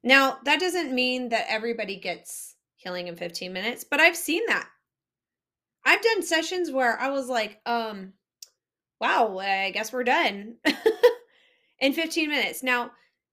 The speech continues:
there's other pains and traumas to work on, but maybe the one that they were medicating with sex was, was, you know, they were able to bring that right in,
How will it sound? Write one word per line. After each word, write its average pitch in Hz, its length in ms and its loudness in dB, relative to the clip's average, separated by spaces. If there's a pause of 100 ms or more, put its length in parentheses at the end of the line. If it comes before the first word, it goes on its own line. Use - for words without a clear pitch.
(260)
there's 247 260 6
other 247 680 2 (260)
pains 214 520 -4
and 196 360 -10 (680)
traumas 214 420 0
to 208 80 -6
work 190 260 -8
on, 190 360 -6 (500)
but 262 140 6
maybe 277 260 6
the 262 140 6
one 247 220 4
that 240 140 0
they 233 120 4
were 214 340 0
medicating 226 600 -2
with 202 120 -8
sex - 500 -4
was, 214 420 -10 (400)
was, 214 540 -6 (760)
you 208 160 -10
know, 180 340 -4 (760)
they 220 220 2
were 226 100 4
able 226 180 2
to 220 80 -2
bring 214 240 -4
that 202 260 -4
right 202 200 -2
in, 226 320 -4